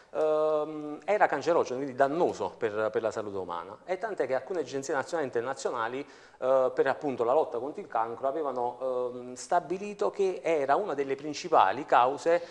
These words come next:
del tumore ai polmoni, quindi davvero qualcosa di, eh, di dannoso. Nello stesso piano ovviamente cosa era previsto? Era previsto che, eh, diciamo, alcune, alcuni paesi già all'epoca del Nord Europa e degli Stati Uniti avevano appunto adottato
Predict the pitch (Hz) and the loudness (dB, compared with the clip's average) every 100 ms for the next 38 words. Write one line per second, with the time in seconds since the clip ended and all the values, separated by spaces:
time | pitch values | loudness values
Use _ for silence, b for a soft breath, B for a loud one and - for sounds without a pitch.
0 | B - 151 156 123 107 95 87 85 90 | B 0 0 0 0 0 -2 -6 -8 -10
1 | - 135 123 131 - 131 131 151 123 113 | -8 -6 -4 -8 -4 0 4 4 4 4
2 | 117 113 110 107 - 113 107 101 101 107 | 2 -2 -4 -6 -4 -2 0 -2 -6 -8
3 | 90 87 78 - - b b b b b | -8 -8 -14 -16 -18 b b b b b
4 | 143 156 165 - 190 214 143 160 139 127 | -2 0 -2 0 2 4 6 4 4 2
5 | - - - 160 147 135 127 123 - 113 | 0 -6 2 4 4 2 0 -4 -4 -2
6 | 110 127 160 - 117 147 135 113 117 113 | 0 0 -2 -2 0 2 0 -2 -6 -6
7 | 110 110 110 110 107 104 104 117 123 117 | -6 -6 -6 -6 -6 -8 -8 -6 -4 -4
8 | - 180 165 139 131 123 170 156 160 147 | -2 0 0 0 -2 -4 -4 2 2 2
9 | 120 117 151 110 127 143 117 110 110 110 | -2 4 6 6 2 2 4 2 0 0
10 | 143 135 147 117 107 113 113 165 160 131 | 0 6 6 6 0 -6 -4 -2 -2 -2
11 | 104 127 113 107 - 135 113 110 107 - | -2 -2 -2 -6 -6 -2 0 0 0 4
12 | 143 101 101 | 6 4 -2